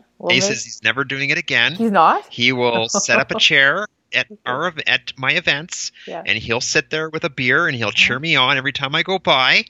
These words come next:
Speaker 1: Yeah.
Speaker 2: And he will be ready at the end with a big dinner, 'cause he
Speaker 1: Uh-huh.
Speaker 2: knows I'll be hungry by that point, is
Speaker 1: Yeah.
Speaker 2: how he, he figures. But that's the extent of it.
Speaker 1: Okay.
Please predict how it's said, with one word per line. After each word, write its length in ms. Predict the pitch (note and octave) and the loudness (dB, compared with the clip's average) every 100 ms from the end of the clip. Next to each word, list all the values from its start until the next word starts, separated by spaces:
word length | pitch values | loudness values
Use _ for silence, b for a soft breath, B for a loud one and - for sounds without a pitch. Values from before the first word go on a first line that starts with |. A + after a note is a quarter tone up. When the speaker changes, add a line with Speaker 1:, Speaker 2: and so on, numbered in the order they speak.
| B | B
Speaker 1:
Yeah. 180 | F#3 F3 B - | -14 -14 B -4
Speaker 2:
And 340 | A#2+ A#2 A#2+ | 0 2 0
he 200 | B2+ C3 | -4 -4
will 140 | B2+ B2 | -6 -6
be 420 | B2 A2+ A#2+ - | -6 -6 -6 -12
ready 340 | G2+ A#2 C#3+ E3+ | -2 0 2 0
at 120 | E3 | -2
the 140 | E3 | -4
end 360 | A2+ C3+ D3 D3 | 0 0 -2 -10
with 260 | A#2+ B2 - | -8 -10 -10
a 60 | A2 | -4
big 280 | A2+ C3 C3 | 0 0 0
dinner, 420 | D3+ C3 F3 A3 - | -2 -2 -6 -10 -14
'cause 140 | G#2 | -8
he 120 | G#2 | -6
Speaker 1:
Uh-huh. 40 | G#2+ A2+ | -2 -2
Speaker 2:
knows 120 | B2+ | 0
I'll 160 | B2 C#3 | -2 0
be 140 | D3 | -4
hungry 420 | D#3 E3+ C#3+ C3 | 0 -2 0 -4
by 140 | A2+ G#2 | -2 -4
that 180 | G2+ | -4
point, 260 | - G#3 A3 | -4 -4 2
is 120 | C4 | 2
Speaker 1:
Yeah. 260 | A3+ F#3 F#3 | 4 4 4
Speaker 2:
how 40 | |
he, 100 | G2 - | 0 -6
he 140 | - A2+ | -12 -8
figures. 520 | G2 - _ - - B B B B B B - | -6 -8 _ -10 -10 B B B B B B -4
But 140 | A#2+ A2 | -2 0
that's 260 | A2+ - | -2 -2
the 100 | C3 | -6
extent 400 | A#2+ - G#2+ F#2 | -6 -2 -2 -4
of 100 | G2+ | -16
it. 220 | - - - | -14 -14 -12
Speaker 1:
Okay. 160 | D#3+ | -16